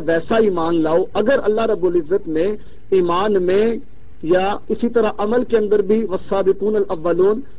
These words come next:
من المہاجرین والانصار والذین اتبعوہم بإحسان رضی اللہ عنہم ورضوا عنہ، کہ جو صحابہ کی اتباع اور پیروی کرے گا وہ گویا کہ کامیاب ہوگا۔ تو یہاں پر اللہ نے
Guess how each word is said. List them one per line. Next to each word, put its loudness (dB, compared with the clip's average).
من 0
المہاجرین 2
والانصار -2
والذین 2
اتبعوہم 2
بإحسان -2
رضی 4
اللہ 0
عنہم 0
ورضوا 0
عنہ، -2
کہ 2
جو 6
صحابہ 0
کی 2
اتباع 2
اور 0
پیروی 0
کرے 2
گا 0
وہ 0
گویا 2
کہ 4
کامیاب 0
ہوگا۔ 2
تو 2
یہاں 4
پر 0
اللہ 6
نے 6